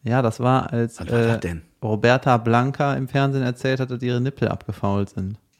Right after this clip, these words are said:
Speaker 2: Echt?
Speaker 1: Da waren wir nämlich alle da. Caroline war da,
Speaker 2: Da
Speaker 1: Jasi war da, du warst da, ich war da.
Speaker 2: <laughs> Da hat mein Hund auf dem Teppich gemacht?
Speaker 1: Ja, irgendwie.
Speaker 2: Der, nee, der hat gekotzt, glaub ich.
Speaker 1: Ja, das sind die,
Speaker 2: Wahrscheinlich,
Speaker 1: das
Speaker 2: weil
Speaker 1: sind
Speaker 2: er,
Speaker 1: die, äh,
Speaker 2: wahrscheinlich, weil
Speaker 1: das
Speaker 2: er den Nippel gesehen hat.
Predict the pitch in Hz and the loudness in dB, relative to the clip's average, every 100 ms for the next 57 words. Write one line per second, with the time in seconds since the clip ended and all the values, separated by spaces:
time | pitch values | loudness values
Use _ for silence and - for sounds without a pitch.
0 | _ - 123 127 107 113 120 110 117 123 | _ -10 -10 -4 0 2 2 2 0 -2
1 | 117 117 120 104 - 113 127 131 123 123 | -2 0 2 0 0 0 0 -2 0 0
2 | 123 117 117 123 123 123 127 123 120 123 | 2 2 2 2 0 0 0 -2 0 0
3 | 120 - 120 - 110 98 95 101 - - | -2 -2 -4 -2 -2 0 -2 -4 -10 -4
4 | - - - - - 117 - 113 104 190 | -4 -2 -6 -6 -4 -2 0 0 0 -2
5 | - 101 92 - 92 - - 294 311 - | -4 -10 -8 -6 -6 -8 -6 -4 -4 -6
6 | - _ _ 185 226 226 160 - 175 180 | -18 _ _ 4 6 6 6 2 2 6
7 | 190 175 127 160 175 160 - 110 - - | 6 4 0 0 -2 -4 -8 -12 -12 -10
8 | - 90 82 80 - _ _ _ _ _ | -10 -10 -10 -12 -16 _ _ _ _ _
9 | - _ _ 117 101 120 - 107 165 151 | -20 _ _ 0 2 -2 2 2 6 6
10 | 143 131 123 226 214 185 185 165 156 156 | 8 8 8 8 6 8 8 8 8 8
11 | 139 131 143 - 110 98 98 98 98 | 8 8 6 4 2 4 2 2 0